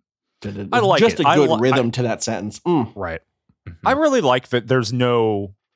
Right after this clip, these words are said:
Speaker 2: there's no pat ending to any of the, like, the, you know, big quotation marks here, romance, right? Or, or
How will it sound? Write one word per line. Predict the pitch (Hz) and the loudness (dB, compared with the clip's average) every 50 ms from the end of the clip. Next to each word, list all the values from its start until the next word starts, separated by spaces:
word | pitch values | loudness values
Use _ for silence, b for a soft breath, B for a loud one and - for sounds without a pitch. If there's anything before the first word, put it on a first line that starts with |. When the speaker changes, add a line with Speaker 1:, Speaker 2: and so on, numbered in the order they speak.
| _ _ _ _ _ _ _ _ _ _ _ _ _ _ _ | _ _ _ _ _ _ _ _ _ _ _ _ _ _ _
Speaker 2:
there's | - 165 160 | -2 0 0
no | 170 180 160 | 0 -2 -2
pat | - - 160 147 135 - - | 0 -2 -2 -2 -2 -2 -4
ending | 123 127 120 101 98 90 | -4 -4 -2 -2 -4 -6
to | 85 - | -6 -6
any | 107 104 104 | -6 -4 -4
of | 101 95 | -6 -6
the, | 92 | -4
like, | 98 92 90 87 - | -6 -6 -8 -8 -8
the, | - 104 98 98 98 _ | -6 -6 -6 -6 -8 _
you | - 131 107 | -16 -14 -14
know, | 87 73 | -14 -16
big | 71 _ - 113 92 | -8 _ -6 -6 -6
quotation | - 104 90 - 92 - - 92 | -8 -10 -10 -8 -10 -10 -10 -10
marks | 85 78 78 - - | -10 -12 -12 -10 -10
here, | 95 87 | -10 -10
romance, | 82 - 131 127 113 98 95 90 80 80 80 - | -6 -4 -2 -2 -2 -4 -6 -8 -10 -10 -12 -10
right? | - 92 90 90 85 - | -10 -8 -8 -8 -10 -10
Or, | 85 87 87 87 85 82 - | -10 -10 -10 -10 -10 -12 -12
or | 95 95 95 90 90 90 87 87 - | -10 -10 -8 -8 -8 -10 -10 -12 -12